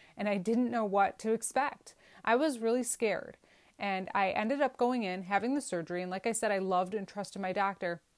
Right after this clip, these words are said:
After the surgery, she said, "I've never seen anything like that before. Everything was stuck together, and I didn't really know what to do, but we did some ablation to remove some of it."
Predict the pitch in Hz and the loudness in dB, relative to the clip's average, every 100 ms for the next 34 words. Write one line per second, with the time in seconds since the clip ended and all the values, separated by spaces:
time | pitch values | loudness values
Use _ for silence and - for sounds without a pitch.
0 | _ - 254 254 285 269 262 247 240 277 | _ 4 4 4 -2 -4 -2 -2 -2 -4
1 | 294 285 - 240 247 226 214 214 _ _ | -6 -4 0 2 4 4 2 -2 _ _
2 | _ _ - 220 190 196 196 196 226 - | _ _ 0 2 4 2 4 4 2 2
3 | 247 226 220 220 220 208 202 - 202 - | 0 0 -2 -2 -2 0 -2 -2 -4 -4
4 | - 208 196 196 - 226 220 220 233 220 | -4 0 2 0 2 2 2 0 0 0
5 | - 214 - 202 202 196 196 - 196 185 | 0 -2 -2 0 2 2 0 -2 -4 -4
6 | 156 214 190 208 - 196 196 196 185 190 | -4 -2 0 -2 -2 -2 0 0 0 -2
7 | - 202 175 185 180 165 196 190 190 202 | -4 -6 -2 0 0 -2 -4 -2 0 2
8 | 180 - 208 202 175 202 196 196 - 208 | 0 -2 -4 -4 -4 -2 0 0 -2 -6
9 | 196 - 196 180 185 180 - 190 170 170 | -6 -6 -4 -2 -2 -2 -4 -4 -2 -2
10 | - - | -2 -4